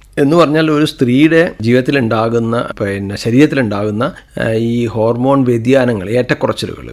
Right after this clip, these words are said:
ഏ, സ്ത്രീജന ഹോർമോണുകളുടെ ഏറ്റക്കുറച്ചിലുകളാണ് അത്. അപ്പം ഈ, ഏ, സ്ത്രീജന ഹോർമോണുകൾ ഒരു സ്ത്രീയുടെ ശരീരത്തിൽ പ്രവർത്തിക്കുന്ന കാലഘട്ടം എന്ന് പറയുന്നത് ആ സ്ത്രീ,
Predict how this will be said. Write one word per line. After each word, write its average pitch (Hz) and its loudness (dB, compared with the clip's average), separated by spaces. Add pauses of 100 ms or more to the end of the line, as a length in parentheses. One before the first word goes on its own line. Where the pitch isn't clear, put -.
(160)
ഏ, 107 -6
സ്ത്രീജന 131 0
ഹോർമോണുകളുടെ 120 0 (120)
ഏറ്റക്കുറച്ചിലുകളാണ് 110 -4
അത്. 120 -10 (360)
അപ്പം 180 -4 (160)
ഈ, 165 2 (120)
ഏ, 139 2
സ്ത്രീജന 151 2
ഹോർമോണുകൾ 156 0
ഒരു 156 0
സ്ത്രീയുടെ 135 -2
ശരീരത്തിൽ 127 -2
പ്രവർത്തിക്കുന്ന 123 -2
കാലഘട്ടം 113 -2
എന്ന് 107 -2
പറയുന്നത് 104 -4
ആ 123 0
സ്ത്രീ, 135 -2